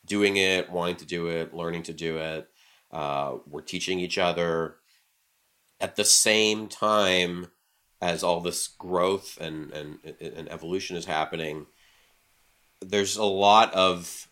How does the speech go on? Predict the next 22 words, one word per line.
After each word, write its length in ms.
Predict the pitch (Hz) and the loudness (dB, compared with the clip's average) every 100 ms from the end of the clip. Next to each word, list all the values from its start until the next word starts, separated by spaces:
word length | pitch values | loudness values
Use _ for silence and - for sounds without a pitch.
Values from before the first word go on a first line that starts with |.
| _ | _
uh, 500 | 87 80 80 80 78 82 | 0 2 2 0 -2 -6
dissatisfaction 1300 | 90 98 - 92 87 85 - 90 82 - 87 71 73 - _ _ | 0 2 6 4 4 0 0 4 4 0 -8 -10 -14 -18 _ _
that 140 | 82 78 | -6 -2
I 200 | 76 78 | -2 -2
hear 360 | 80 76 73 | -4 -4 -4
and 120 | 76 73 | -4 -6
that 80 | |
I 100 | 71 | -8
observe 380 | 71 - 80 76 | -8 -8 -6 -6
and 80 | 87 | -2
that 100 | 92 | -2
I 40 | |
experience 640 | 95 - - 190 165 73 - | -2 -2 -2 0 0 -4 -8
myself 520 | 82 - 123 80 78 - - _ | -8 -2 0 0 -4 -16 -20 _
with, 440 | 104 104 - - - | 0 0 0 -18 -12
you 120 | 104 | -8
know, 260 | 98 95 - | -6 -8 -12
how 340 | _ - 110 110 | _ 4 6 6
research 360 | 101 - 95 92 | 2 -2 -4 -8
is 100 | 85 | -4
being 260 | 87 80 | -4 -4
practiced. 800 | - 76 73 - 62 58 - - | -2 2 2 0 -8 -10 -10 -10